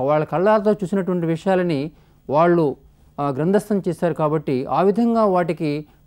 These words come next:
ప్రామాణికత, అంటే వేరే వాళ్ళు చెప్పినటువంటి విషయాలని రాయటం వేరు, వాళ్ళే స్వయంగా విషయాలను గమనించి పరిశీలించి రాయటం వల్ల వాళ్ళు చెప్పినటువంటి విషయాలకి ప్రామాణికత అనేటువంటిది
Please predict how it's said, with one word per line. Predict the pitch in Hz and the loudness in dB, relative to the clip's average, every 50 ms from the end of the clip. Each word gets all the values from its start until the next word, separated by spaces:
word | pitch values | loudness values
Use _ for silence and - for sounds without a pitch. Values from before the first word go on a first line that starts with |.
| - | -6
ప్రామాణికత, | - 151 160 180 190 196 196 190 175 180 180 151 | -4 -2 0 0 0 0 0 0 0 0 -2 -2
అంటే | 165 123 107 - - - 139 139 160 | -2 -4 -4 -6 -10 -14 -8 -6 -4
వేరే | 143 131 151 180 202 214 | -2 0 0 2 4 4
వాళ్ళు | 214 208 208 208 208 208 202 202 196 190 - _ _ _ _ _ - | 4 4 4 4 4 4 4 4 4 2 -2 _ _ _ _ _ -8
చెప్పినటువంటి | - 180 - - 196 180 190 190 185 180 | -8 -6 -2 -2 -2 0 0 0 0 0
విషయాలని | 175 165 - - 196 190 185 180 175 147 156 190 214 _ _ _ _ - - | -2 -2 0 0 0 2 2 0 0 -2 -2 -4 -8 _ _ _ _ -10 -4
రాయటం | 139 151 165 170 170 185 185 | 0 0 2 2 2 0 2
వేరు, | 185 185 185 185 | 2 2 2 2
వాళ్ళే | 208 190 160 151 165 196 220 226 233 233 | 2 2 4 4 4 4 4 4 4 4
స్వయంగా | 226 - 208 208 208 208 202 208 | 2 2 2 2 4 4 4 2
విషయాలను | 196 180 180 175 - 196 190 190 185 180 | 2 2 0 -2 0 0 0 2 0 0
గమనించి | 156 160 165 180 185 190 170 - 170 | 0 0 0 0 0 0 -2 -4 -6
పరిశీలించి | - 165 156 156 - - 185 170 175 170 160 - 156 127 135 156 - _ - _ _ _ - | -4 -4 -4 -4 -2 -2 0 0 0 -4 -2 -4 -4 -2 -4 -4 -8 _ -20 _ _ _ -6
రాయటం | 131 135 156 156 143 170 160 156 | -2 -2 0 0 0 -2 -2 -2
వల్ల | 156 160 156 123 120 139 160 - _ _ _ _ _ - | 0 0 0 0 0 0 -2 -6 _ _ _ _ _ 0
వాళ్ళు | 139 165 175 165 | 0 2 2 2
చెప్పినటువంటి | 135 165 160 - 240 226 220 220 196 | -2 -4 -2 -2 -2 0 0 0 0
విషయాలకి | 165 170 156 - - 196 185 180 170 - 160 | 0 -2 -2 0 0 2 2 2 0 -2 -6
ప్రామాణికత | 135 - - 147 160 180 202 208 208 202 196 202 - 190 | -6 -4 -2 0 0 2 2 2 2 0 -2 -4 -4 -4
అనేటువంటిది | 170 165 147 160 156 151 139 151 147 143 120 127 160 | -4 -4 -4 -4 -6 -6 -6 -6 -4 -4 -4 -4 -6